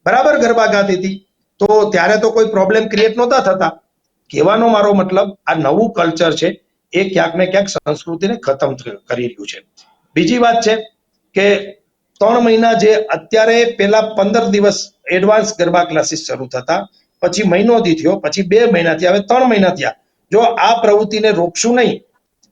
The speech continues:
તો આવતા દિવસોમાં બાર મહિના ગરબા ક્લાસીસ ચાલુ રહેશે.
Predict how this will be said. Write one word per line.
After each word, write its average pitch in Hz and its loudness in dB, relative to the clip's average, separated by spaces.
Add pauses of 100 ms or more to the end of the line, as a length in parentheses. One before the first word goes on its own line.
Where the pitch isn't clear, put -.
તો 214 2
આવતા 190 2
દિવસોમાં 226 0
બાર 233 0
મહિના 247 2
ગરબા 196 2
ક્લાસીસ 165 -2
ચાલુ 131 -2
રહેશે. 101 -6